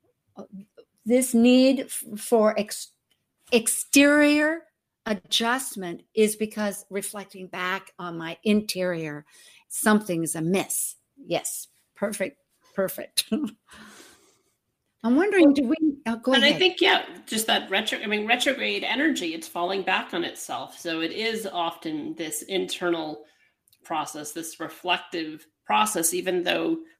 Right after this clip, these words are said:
Speaker 2: with the outer planets, it's huge swaths of time, right? I mean, they, they're retrograde more than they're direct, <laughs> it feels like. Um,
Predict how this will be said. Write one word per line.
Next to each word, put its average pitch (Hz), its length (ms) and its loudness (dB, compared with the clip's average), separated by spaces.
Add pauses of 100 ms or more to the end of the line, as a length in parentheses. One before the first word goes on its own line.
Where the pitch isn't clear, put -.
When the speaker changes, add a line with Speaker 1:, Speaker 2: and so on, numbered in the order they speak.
Speaker 2:
with 170 140 -2
the 175 160 2
outer 175 260 0
planets, 202 560 -2
it's - 220 -14 (180)
huge 202 400 -8
swaths 175 640 -4
of 147 100 -14
time, 165 640 -4 (800)
right? 165 280 -2
I 185 60 -10
mean, 165 160 -4
they, 160 280 -8 (240)
they're 165 340 -6 (220)
retrograde 170 800 -2
more 170 220 -4
than 160 160 -6
they're 156 180 -6
direct, 160 680 -4
<laughs> - 40 -14
it 202 300 -6
feels - 560 -8
like. 196 300 -8 (720)
Um, 180 580 0